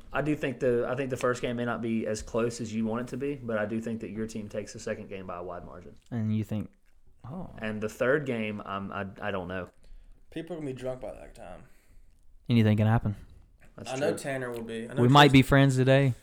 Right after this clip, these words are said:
Speaker 2: but when we go to war
Speaker 3: <coughs> Excuse me.
Speaker 2: Saturday, that's it.
Speaker 3: I know Tristan and Tanner will be drunk. I know Hunter J W is gonna be drunk.
Speaker 2: Oh, yeah, Hunter J W is gonna be trashed.
Speaker 3: And that's your pitcher.
Speaker 2: That is my pitcher.
Speaker 3: Moonshots.
Speaker 2: <laughs> That's fine.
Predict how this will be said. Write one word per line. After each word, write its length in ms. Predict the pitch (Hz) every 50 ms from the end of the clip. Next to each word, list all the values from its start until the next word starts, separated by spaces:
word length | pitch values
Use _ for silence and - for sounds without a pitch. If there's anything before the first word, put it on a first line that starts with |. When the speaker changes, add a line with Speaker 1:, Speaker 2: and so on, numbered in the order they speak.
| _ _ _ - - - - - - - _
Speaker 2:
but 160 | - - -
when 140 | 107 110 110
we 120 | 120 127 127
go 140 | - 123
to 60 | 120 123
war 180 | 120 127 127
Speaker 3:
<coughs> 20 | 127
Excuse 120 | 120 -
me. 40 | 131
Speaker 2:
Saturday, 400 | 127 127 127 127 127 127 123 113 - - - - - - - - - - - - _ _ _ - - _ - - - -
that's 180 | - - -
it. 220 | 113 113 110 98 - - - - - _ - -
Speaker 3:
I 80 | - 127
know 100 | 151 165
Tristan 540 | 156 - - 151 151 151 - 151 139 135 131
and 100 | 120 120
Tanner 220 | - 123 120 120 120
will 60 | 113
be 100 | 120 117
drunk. 300 | 113 117 110 110 110 - -
I 60 | 120
know 140 | 123 127 123
Hunter 320 | - - 127 123 123 117
J 160 | 110 117 110
W 280 | 101 123 127 127 123 120
is 60 | 117
gonna 160 | 113 113 110
be 60 | 101
drunk. 320 | 92 - 95 95 95 90 87
Speaker 2:
Oh, 120 | - 120 107
yeah, 180 | 95 87 67 95
Hunter 220 | 113 113 110 107
J 160 | 107 113 104
W 200 | 104 104 101 98
is 60 | 95
gonna 120 | 101 98 69
be 60 | 58
trashed. 480 | - - - 90 78 - - - - -
Speaker 3:
And 60 | 123 120
that's 120 | 120 -
your 100 | - -
pitcher. 460 | - 120 110 - - 98 76 - - - - - - -
Speaker 2:
That 100 | 98 101
is 120 | 104 95
my 100 | 98 90
pitcher. 340 | 90 - 95 87 - - - 120
Speaker 3:
Moonshots. 720 | 131 127 123 117 - 110 98 92 90 - - - - - -
Speaker 2:
<laughs> 1500 | - - - - - - - - - - - - - _ _ _ _ - - - - - - - - - - - -
That's 180 | - 113 110 -
fine. 260 | - 98 92 92 104